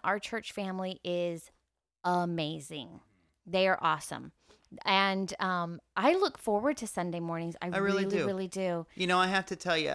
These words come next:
Speaker 2: I, you know, I've said this before. I, I always have loved church. I'm a minister's kid. I've been in, it's been in my blood,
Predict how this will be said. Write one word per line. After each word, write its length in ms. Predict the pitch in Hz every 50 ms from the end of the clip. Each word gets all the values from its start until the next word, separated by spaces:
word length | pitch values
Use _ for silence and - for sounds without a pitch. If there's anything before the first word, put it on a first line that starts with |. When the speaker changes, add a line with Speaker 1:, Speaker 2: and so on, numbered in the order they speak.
| - -
Speaker 2:
I, 280 | 143 139 139 143 143 - -
you 140 | - 160 151
know, 120 | 151 143
I've 160 | 139 139 139
said 220 | 135 - 156 139 139
this 160 | 143 131 -
before. 520 | - - 135 - - 131 123 120 123 127
I, 120 | - - -
I 100 | - 175
always 280 | 180 175 165 151 135 -
have 120 | 135 113
loved 240 | 120 110 104 104 -
church. 360 | - - 120 117 123 - -
I'm 200 | 160 160 170 170
a 40 | 170
minister's 560 | 175 185 185 180 165 151 - - - - -
kid. 260 | - - - 65 -
I've 100 | 95 107
been 160 | 131 147 151 151
in, 120 | 151 151
it's 140 | - 131 -
been 140 | - 165 151
in 120 | 147 147
my 180 | 143 135 135 135
blood, 320 | 127 135 131 123 120 120